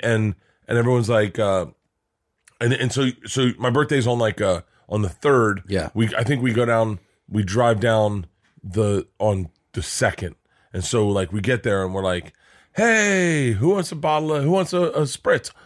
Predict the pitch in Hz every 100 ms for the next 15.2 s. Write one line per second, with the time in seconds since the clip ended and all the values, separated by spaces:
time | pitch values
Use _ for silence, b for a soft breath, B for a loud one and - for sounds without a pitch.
0 | b 110 110 107 113 101 87 101 90 110
1 | 95 87 - 92 80 - B B 104 95
2 | 98 - 117 113 120 - 92 87 98 98
3 | 107 101 - - 123 - B B B 101
4 | 131 139 156 - 156 147 151 135 120 110
5 | 101 117 - 131 120 - 170 - b b
6 | - 156 143 131 123 113 - _ _ _
7 | - 104 - 101 95 90 120 151 151 147
8 | - 139 127 104 110 110 104 - b b
9 | b b b b 151 180 196 - _ _
10 | _ _ - 147 156 175 143 190 185 180
11 | 180 160 - 165 147 135 120 120 120 143
12 | 175 90 73 - 156 202 180 196 175 139
13 | 147 147 143 135 139 - 127 139 185 -
14 | 175 131 131 135 143 131 131 120 117 -
15 | 110 110